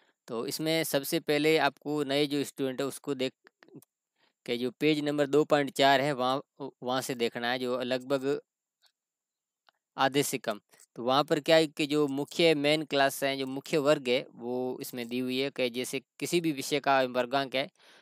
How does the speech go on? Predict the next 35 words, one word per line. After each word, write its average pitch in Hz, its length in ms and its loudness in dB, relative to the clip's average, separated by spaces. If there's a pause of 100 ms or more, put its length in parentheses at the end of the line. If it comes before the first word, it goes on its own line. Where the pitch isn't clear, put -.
(100)
तो 131 120 -4
उसका 139 220 -2
मेन 143 260 0
क्लास 135 280 4
क्या 127 200 4
है, 135 160 -4
तो 123 240 -6
वो 131 240 -4
यहाँ 123 200 -2
से 123 140 -8
पता 123 320 0 (240)
चल 123 340 -4
जाता 120 300 0
है। 120 100 0
जैसे 123 260 -6
लाइब्रेरी 120 320 -2
साइंस 123 260 -8
का 120 160 -2
दो 120 220 -4
है, 120 260 -2 (500)
गणित 117 240 -4
का 123 440 2
बी 135 240 -2
है, 120 200 -2 (180)
सी 127 220 -8
फिजिक्स, 120 460 -6 (880)
डी 123 120 -4
केमिस्ट्री 127 460 -6
वगैरह, 120 280 -2
इस 120 140 -4
तरीके 117 340 -6
से 117 80 -10
सारे 117 460 -2
ये 123 180 -6
स-, 107 220 -10